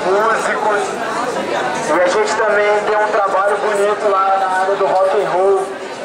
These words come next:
que é o Super Rock, um evento bimestral que ocorre sempre no primeiro sábado do segundo mês do ano. Ou seja, nos meses pares, a gente tá organizando no primeiro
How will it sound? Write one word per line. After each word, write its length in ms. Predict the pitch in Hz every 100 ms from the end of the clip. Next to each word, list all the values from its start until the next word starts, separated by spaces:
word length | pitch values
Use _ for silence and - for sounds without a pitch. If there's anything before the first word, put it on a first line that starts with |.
| - -
que 60 |
é 40 | 196
o 120 | 196
Super 460 | 190 214 220 220 190
Rock, 440 | 175 190 196 - - - - - - - - 180
um 80 | 190
evento 560 | 196 190 208 208 208
bimestral 720 | 202 214 208 202 196 180 196 196 196
que 80 | 196
ocorre 880 | 185 196 190 196 - 190 165 - - - -
sempre 360 | 190 202 208 202
no 120 | 202
primeiro 480 | 196 196 190 208 208
sábado 720 | - 233 170 196 202 202 196 - - - -
do 120 | 190 -
segundo 520 | 214 180 214 208 208
mês 440 | 190 196 196 180 - 175
do 160 | 185
ano. 340 | 170 175 147 131 - - - -
Ou 120 | - 147
seja, 420 | 190 202 - 156
nos 260 | 170 170 -
meses 360 | 202 214 208 202 -
pares, 640 | - 240 202 202 - -
a 100 | 320
gente 560 | 330 294 - 226 196 -
tá 80 |
organizando 680 | 196 196 208 202 180 202 202
no 100 | 196
primeiro 1000 | 190 180 190 208 208 185 - - - -